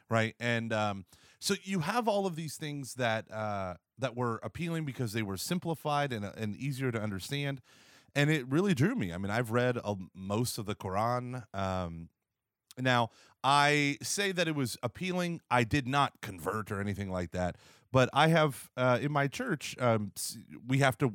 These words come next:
hide the names, but we've had several people who've converted from Islam. One from, uh, Nigeria, Africa, who lives here under an assumed name, so his family members won't kill him, uh, because he became Catholic. Um,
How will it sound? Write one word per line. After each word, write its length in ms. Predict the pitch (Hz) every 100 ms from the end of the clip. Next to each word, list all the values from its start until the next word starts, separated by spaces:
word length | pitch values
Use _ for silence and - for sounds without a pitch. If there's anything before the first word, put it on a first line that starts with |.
| -
hide 280 | 131 147 123
the 80 | 110
names, 420 | 120 127 95 -
but 100 | 139
we've 180 | 175 165
had 160 | 135
several 320 | - 143 131
people 340 | 113 127 107 90
who've 180 | 87 -
converted 340 | 90 95 85
from 160 | 87 82
Islam. 360 | 85 85 82 - - -
One 220 | 117 123
from, 280 | 110 113 107
uh, 280 | 104 98 90 85
Nigeria, 580 | 110 107 120 123 113 90
Africa, 640 | 104 101 117 - 110 110 _ 92
who 320 | 107 98 92 - -
lives 440 | 78 113 131 113
here 260 | 131 113 107
under 240 | 110 113 120
an 120 | 113
assumed 360 | 95 127 113
name, 300 | 113 113 117 - - _
so 160 | -
his 120 | 92 -
family 300 | 117 110 107
members 320 | 104 101 90
won't 220 | 92 82
kill 200 | 117 104
him, 200 | 101 107 _ _
uh, 360 | 104 98 90 85 _ _ _ _ _ _ _ _
because 260 | 107 110 98
he 260 | 98 90 - -
became 300 | 92 - 87
Catholic. 520 | 90 87 - 92 - -
Um, 380 | 113 113 98